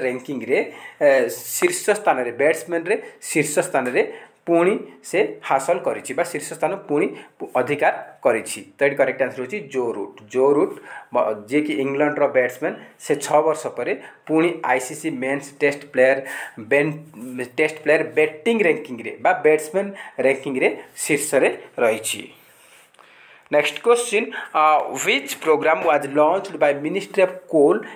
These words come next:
ଏଜ୍ ଏ ପାର୍ଟ ଅଫ୍ ଦ ଆଜାଦି କା ଅମୃତ Mahotsav? ତ କ'ଣ କହିଛି ନା, recently, ଅ, ଆମର ଯେଉଁ କୋଇଲା ମନ୍ତ୍ରାଳୟ ଦ୍ୱାରା, ଅ, ଆମର ଯେଉଁ ଆଜାଦି କା ଅମୃତ ମହୋତ୍ସବ ଗୋଟେ ଅଛି, ତାର part ହିସାବରେ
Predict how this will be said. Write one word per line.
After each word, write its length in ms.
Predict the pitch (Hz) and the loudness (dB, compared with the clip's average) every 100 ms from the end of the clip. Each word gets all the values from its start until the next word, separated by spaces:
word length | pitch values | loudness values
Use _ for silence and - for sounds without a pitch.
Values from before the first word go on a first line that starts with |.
| - | -4
ଏଜ୍ 200 | 139 143 | 2 4
ଏ 60 | 151 | 4
ପାର୍ଟ 360 | 151 156 160 165 | 2 2 4 2
ଅଫ୍ 160 | 160 | 2
ଦ 40 | 170 - - | 0 0 0
ଆଜାଦି 420 | 127 131 147 147 | 2 2 0 -2
କା 360 | 143 156 156 - - | 0 0 0 -6 0
ଅମୃତ 360 | 127 131 156 156 | 0 2 -2 -2
Mahotsav? 540 | 123 110 107 - 101 - - _ _ _ - | -2 -2 -4 0 0 0 -16 _ _ _ -4
ତ 40 | |
କ'ଣ 200 | 135 160 | 0 2
କହିଛି 220 | 160 170 202 | 2 -2 -2
ନା, 160 | 196 196 - - | -2 -2 -12 -2
recently, 800 | 143 143 180 175 - 185 202 214 - - - | -2 2 -2 -2 -6 -4 -2 -4 -10 -10 2
ଅ, 80 | 151 147 147 139 - - - - - | 6 6 6 2 -2 -12 -20 -6 -2
ଆମର 420 | 139 156 156 156 | 2 4 4 4
ଯେଉଁ 180 | 147 151 | 2 0
କୋଇଲା 520 | 147 - 165 190 208 | -2 2 6 6 4
ମନ୍ତ୍ରାଳୟ 600 | 180 147 143 156 156 160 | 2 0 -2 0 2 2
ଦ୍ୱାରା, 380 | 151 117 165 - - - - | 0 2 2 0 -8 -20 -2
ଅ, 20 | |
ଆମର 440 | 143 135 135 135 139 | 4 4 4 2 -2
ଯେଉଁ 200 | 143 147 - 127 123 123 - - | 0 -2 -2 -10 -6 -6 -6 -2
ଆଜାଦି 400 | 139 143 175 190 | 2 4 2 2
କା 160 | 190 | 0
ଅମୃତ 360 | 185 - 147 165 | 0 0 -2 -6
ମହୋତ୍ସବ 300 | 156 143 143 | -2 -2 0
ଗୋଟେ 240 | 151 151 147 - - - | 0 0 -2 -8 -12 -8
ଅଛି, 240 | - 165 | -8 -10
ତାର 260 | - - 156 | -2 0 0
part 420 | - 151 170 170 | 2 2 2 -2
ହିସାବରେ 380 | 156 160 185 | -4 -2 -4